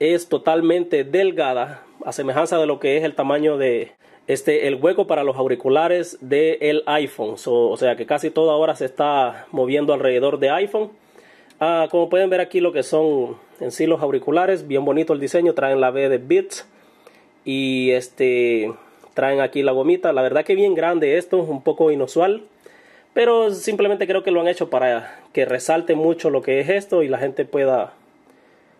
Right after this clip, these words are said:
por motivos de propaganda, pueda ver qué clase de audífonos son. La verdad que muy ingenioso de parte de ellos. Yo creo que tienen una campaña muy buena, porque estos audífonos, ah,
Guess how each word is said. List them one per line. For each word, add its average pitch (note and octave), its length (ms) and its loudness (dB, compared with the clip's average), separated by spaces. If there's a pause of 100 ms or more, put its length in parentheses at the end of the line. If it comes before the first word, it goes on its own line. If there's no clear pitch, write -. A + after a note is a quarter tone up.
(240)
por B2 140 -2
motivos D3 340 0
de D#3 80 0
propaganda, C#3 540 -2
pueda C3+ 260 2
ver C3+ 200 0
qué C3+ 120 -2
clase C3+ 240 -2
de C3+ 60 0
audífonos C3 420 0
son. F#3 340 -2
La C#3+ 200 0
verdad D3+ 240 0
que F3 180 0
muy D#3+ 160 2
ingenioso E3 400 2
de C#3+ 80 2
parte D3+ 260 -2
de C#3+ 200 2
ellos. G3+ 260 0 (480)
Yo F3+ 80 -6
creo G#3 180 2
que G#3 120 -2
tienen G3 200 0
una F#3+ 240 2
campaña E3 440 0
muy E3+ 180 2
buena, F3+ 320 0
porque C3+ 260 -2
estos D#3 200 0
audífonos, D#3 760 -2 (540)
ah, B2+ 100 0